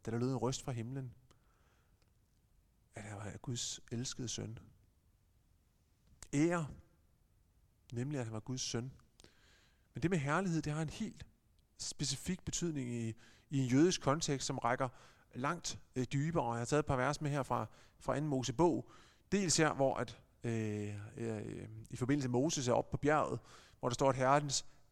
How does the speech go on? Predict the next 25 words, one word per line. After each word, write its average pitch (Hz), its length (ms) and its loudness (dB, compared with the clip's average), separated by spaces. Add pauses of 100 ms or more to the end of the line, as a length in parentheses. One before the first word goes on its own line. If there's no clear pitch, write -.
(160)
herlighed 151 880 0 (840)
tog 107 160 -6
bolig 135 360 -2 (200)
på 107 80 -6
Sinais 139 400 -6
bjerg. - 280 -6 (220)
Og - 300 -20
jeg 120 60 -2
kan 127 60 2
godt 151 140 8
se, 160 140 6
at 131 60 2
der 135 60 4
er 139 100 2
en, 131 160 -4 (380)
en 127 120 -8
meget 139 340 2 (520)
klar 147 500 0
og 117 100 -8
meget 117 280 0
tydelig 165 360 0
parallel 117 500 -2 (460)
til, 110 300 -2 (420)
til 135 180 2
Jesus 156 600 2